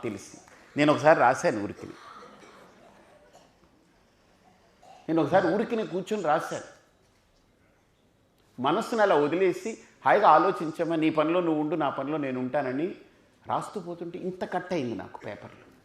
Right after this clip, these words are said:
ఆలోచనలు రాస్తూ పోతే. తర్వాత ఏం చేశానంటే, ఆ కట్టనంతా చదవడానికి నాకు రెండు రోజులు పట్టింది. ఏందో బాధగా,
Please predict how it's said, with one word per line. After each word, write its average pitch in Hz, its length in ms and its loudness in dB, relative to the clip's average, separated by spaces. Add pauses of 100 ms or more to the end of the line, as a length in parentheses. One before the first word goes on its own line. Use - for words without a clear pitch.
(180)
ఆలోచనలు 160 440 -6
రాస్తూ - 320 -14
పోతే. - 280 -20 (2250)
తర్వాత 170 320 10
ఏం 160 180 4
చేశానంటే, 135 540 -4
ఆ 143 100 -2 (160)
కట్టనంతా 175 600 -4 (200)
చదవడానికి 165 640 -4
నాకు 139 220 -6
రెండు 110 200 -4
రోజులు 135 160 -8
పట్టింది. - 400 -16 (1600)
ఏందో 156 180 -14
బాధగా, 147 420 -16